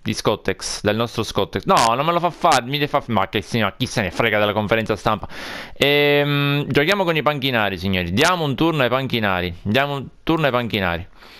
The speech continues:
Diamo fiducia ai panchinari. Ah no, contro il Charlesley. Il Charlesley, non era Leyton, è il Charlesley. Siamo in casa, signori. Lo concludiamo quantomeno con un, con una vittoria sto video.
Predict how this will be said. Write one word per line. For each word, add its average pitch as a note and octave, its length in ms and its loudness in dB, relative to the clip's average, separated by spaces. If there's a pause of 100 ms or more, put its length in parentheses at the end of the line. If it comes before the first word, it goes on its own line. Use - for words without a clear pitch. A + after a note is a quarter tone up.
(400)
Diamo C3 240 2
fiducia B2+ 320 0
ai A#2+ 60 2
panchinari. G#2+ 480 0
Ah C#3 80 2
no, C#3+ 160 0
contro C#3+ 260 -2
il C#3 80 -2
Charlesley. G2 720 0 (160)
Il F#2 160 -4
Charlesley, G2 680 0
non G#2 180 0
era G2+ 120 2
Leyton, F2+ 380 0
è G#2 40 0
il G2+ 120 -2
Charlesley. A2 800 0 (520)
Siamo D#3 240 2
in D3 140 -2
casa, G#2+ 360 0
signori. G2+ 240 0
Lo C3 120 4
concludiamo D#3+ 500 2
quantomeno G#2+ 540 0
con A#2 180 0
un, A2+ 240 -2
con B2+ 240 0
una C3 320 0
vittoria A#2+ 500 0
sto A2+ 200 -2
video. A2 480 0